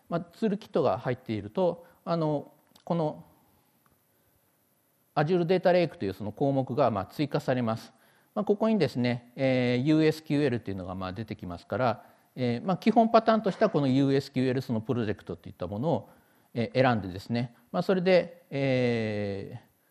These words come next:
まあ、ウィザード形式で、まあ、ウィザードというほど、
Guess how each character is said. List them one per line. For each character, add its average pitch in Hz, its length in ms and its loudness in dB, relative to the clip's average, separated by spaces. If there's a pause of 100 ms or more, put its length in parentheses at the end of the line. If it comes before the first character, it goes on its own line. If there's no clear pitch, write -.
(200)
ま 165 120 0
あ、 117 80 -2
ウ 143 100 -2
ィ 135 100 4
ザ 127 120 4
ー - 20 2
ド 117 100 0
形 117 180 -2
式 98 200 -10
で、 87 220 -8
ま 120 140 -4
あ、 - 20 -2
ウ 120 80 2
ィ 147 120 4
ザ 170 140 6
ー 165 40 6
ド 170 120 2
と 170 100 -2
い 160 40 4
う 160 40 2
ほ 156 140 0
ど、 143 260 0